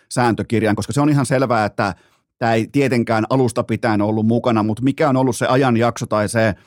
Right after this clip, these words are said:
johtopäätelmä, että näin sen pitää olla. Ja mun mielestä tää on aika, tää on aika hyvä löytö. Pitäisikö tää ja-, jatkossakin tehdä aina torstaisin näitä sun vierailuita ja perjantai-jaksoa, koska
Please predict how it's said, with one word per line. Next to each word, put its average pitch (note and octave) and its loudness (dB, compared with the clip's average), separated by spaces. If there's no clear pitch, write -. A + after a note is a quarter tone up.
johtopäätelmä, A#2+ 0
että G#2 -2
näin B2+ 0
sen A2+ 0
pitää A2+ -2
olla. G2 0
Ja A#2+ -2
mun A3 -6
mielestä D#4 -6
tää - -4
on D#4 0
aika, B3 -2
tää - -16
on - -6
aika F4 -6
hyvä F4 -2
löytö. B2 2
Pitäisikö - -4
tää A3 -2
ja-, G#2+ -6
jatkossakin D3+ -4
tehdä C3 0
aina C#3 2
torstaisin A2+ 0
näitä G2 -2
sun G#2 -4
vierailuita G#2+ 0
ja G#2 -2
perjantai-jaksoa, G#2+ -2
koska G2+ -4